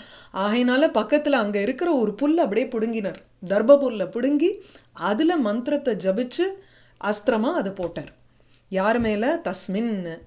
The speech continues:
த்விஜே, அந்த இவன் மேல, ம், அ, ஜெயந்தன். Right, அந்த காக்கா, ப-, காக்கானுடைய ஸ்வரூபத்துல இருக்கக்கூடிய அந்த ஜெயந்தன் மேல தஸ்மின்னு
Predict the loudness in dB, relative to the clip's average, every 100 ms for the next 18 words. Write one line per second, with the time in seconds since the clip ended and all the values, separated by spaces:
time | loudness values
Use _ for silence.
0 | -20 _ -8 -4 0 2 2 0 -6 -8
1 | -6 -4 -2 -4 -6 -14 -20 -18 -6 -2
2 | 0 2 0 -4 -8 -12 -10 -10 -10 -14
3 | -16 _ _ _ -20 _ _ -14 -10 -10
4 | -10 -12 -14 -20 _ _ _ _ _ _
5 | _ -6 0 4 4 4 0 -4 _ -4
6 | 0 0 -2 -4 -2 2 2 4 2 0
7 | -4 -4 -2 0 4 4 4 2 2 0
8 | 0 -2 -2 0 -2 -2 -4 -4 -4 -4
9 | -4 -4 -4 -4 -6 -4 -2 -4 -6 -6
10 | -6 -8 -6 -4 -4 -2 -4 -4 -6 -8
11 | -8 -8 -6 -6